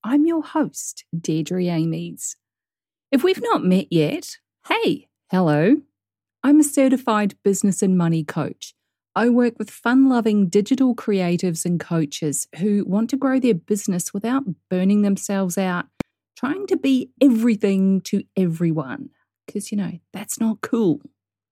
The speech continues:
One of my favorite ways to do that with clients is to do a full review of your business to see what you've got going on. We identify what you can immediately let go of because it's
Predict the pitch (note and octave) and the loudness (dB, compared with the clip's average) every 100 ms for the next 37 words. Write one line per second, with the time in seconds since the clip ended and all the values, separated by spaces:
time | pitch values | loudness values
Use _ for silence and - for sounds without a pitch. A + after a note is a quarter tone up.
0 | _ _ _ _ _ _ - G#3 C#4+ C#4 | _ _ _ _ _ _ 4 6 8 6
1 | C4+ - A#3 A3+ A#3 A#3 - G#3+ G3 F#3 | 2 0 2 4 4 2 2 2 2 0
2 | - D#3+ F#3 G#3 F#3 E3 - - - E3+ | -4 -2 2 2 2 -2 -4 -8 -4 -2
3 | D#3+ D#3+ - - A3+ G3+ - G#3+ C4+ B3 | 0 -2 -2 0 0 0 -2 0 2 0
4 | - A#3 A3 G#3+ E3+ G#3 G3+ F#3 F#3+ F3 | 0 2 2 0 2 2 2 0 -2 -4
5 | - E3 E3 - C#3+ D3 - G#3+ - C4 | -2 -2 -2 -2 -4 -4 -4 -4 -2 2
6 | C4+ C#4 G#3+ B3 - C#4+ C#4+ G#3 A3 - | 2 2 0 -2 0 -2 0 -2 -2 -6
7 | - C#3 F3+ A#3 G#3+ G#3 A3+ F#3 A2 - | -10 -6 0 2 2 2 2 0 -2 -6
8 | - _ _ _ _ _ _ _ - A3+ | -18 _ _ _ _ _ _ _ 2 4
9 | A#3 A3+ B3 B3 C4+ B3+ B3+ A3 A3+ - | 4 4 4 4 2 0 2 2 2 0
10 | G#3+ - G#3+ A#3 A#3+ B3 B3 C#4 D4+ C#4 | -2 0 0 2 4 4 4 4 6 6
11 | B3 G#3+ G#3+ G#3 G3+ F3 F#3+ G3 F3+ - | 6 4 4 4 2 2 2 2 2 -2
12 | C#3 - A3 - F3 E3+ - - | -8 -6 -6 -2 -2 -2 -4 -8